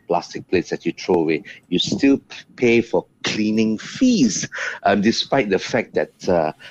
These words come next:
people now have to return their own plates, right? You still have to pay for all these things. I don't get that one.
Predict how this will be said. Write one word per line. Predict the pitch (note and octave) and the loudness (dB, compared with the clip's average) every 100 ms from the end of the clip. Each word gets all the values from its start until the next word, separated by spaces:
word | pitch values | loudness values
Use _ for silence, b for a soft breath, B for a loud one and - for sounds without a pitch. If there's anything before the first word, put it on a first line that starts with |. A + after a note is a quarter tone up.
| B | B
people | - D#3 E3+ | -4 2 4
now | D#3 | 4
have | C#3+ B2+ | 4 2
to | A2+ | 2
return | G2 F#2+ B2+ A#2 | 2 2 2 2
their | G2 | 2
own | D#2 F#2+ F#2 | 0 -2 -2
plates, | F#2+ E2 - | -2 -2 -4
right? | F#2 - | -6 -6
You | G2 | -8
still | - | -2
have | C3 | -2
to | - | -2
pay | - - A#2 G#2+ | -10 -4 -2 0
for | - | -2
all | E2 F#2+ | -2 0
these | F#2+ - | -2 -2
things. | E2 - | -8 -4
I | E2 | 0
don't | F#2 F#2+ | 0 0
get | E2 - | -2 -2
that | C2+ | -4
one. | D2+ G2 | -2 -4